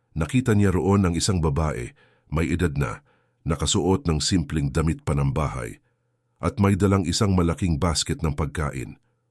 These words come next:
Siya si Aling Minda, isang matagal ng tindera ng kakanin sa kalye na nakikita niya araw-araw,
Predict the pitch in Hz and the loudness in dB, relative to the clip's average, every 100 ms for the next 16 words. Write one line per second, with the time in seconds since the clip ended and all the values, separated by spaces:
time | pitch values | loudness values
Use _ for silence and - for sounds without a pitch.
0 | _ _ _ - 113 - 80 82 80 76 | _ _ _ -2 -2 0 -2 0 0 2
1 | 82 67 53 - _ _ _ _ 113 147 | 2 0 -4 -12 _ _ _ _ 0 4
2 | 135 120 98 87 87 85 80 85 71 80 | 4 4 2 2 2 2 2 2 2 2
3 | 85 82 80 76 78 82 85 76 - - | 0 2 0 -2 -2 0 2 0 -2 -2
4 | 110 80 57 58 - _ _ _ - 82 | 0 0 -2 -10 -12 _ _ _ -6 -2
5 | 80 - 73 104 - 80 80 80 78 80 | 0 -2 -2 0 0 0 0 0 -2 0
6 | 90 69 57 | -2 -4 -6